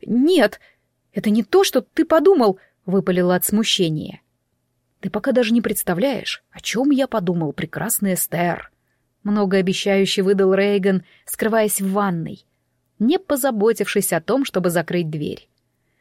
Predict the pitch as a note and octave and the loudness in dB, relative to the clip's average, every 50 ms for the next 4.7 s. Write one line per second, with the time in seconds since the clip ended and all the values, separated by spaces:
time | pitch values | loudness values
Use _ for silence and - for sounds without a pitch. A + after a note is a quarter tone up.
0 | _ _ _ _ _ _ _ _ _ _ _ _ - D#3+ - F#3 B3 D4 - - | _ _ _ _ _ _ _ _ _ _ _ _ -6 -4 0 0 0 2 2 0
1 | D4+ D4 - - A#3+ - D4 B3 A3 A#3+ C#4+ - - C4+ - C#4+ A3+ A#3+ A#3+ B3+ | 0 0 -2 -2 -2 0 0 2 2 2 0 0 -2 -2 -2 0 0 2 2 2
2 | B3 A3 - - - - - _ _ _ _ _ _ _ _ - D3 F3 A#3 C#4+ | 2 0 0 -4 -8 -14 -16 _ _ _ _ _ _ _ _ -8 -4 -2 0 0
3 | C#4+ - - F4+ - F4 D4+ D4 D4 C#4+ C#4 C4+ - - B3 C#4 C4+ B3+ A#3+ - | 0 0 0 0 0 2 2 2 2 2 0 0 -2 -2 0 0 0 0 0 0
4 | G#3+ A#3 A#3+ C#4 D#4 C#4+ A#3+ G#3 G3 A3 - A3+ G#3+ G3+ | 0 0 0 2 2 2 2 2 0 0 0 2 2 2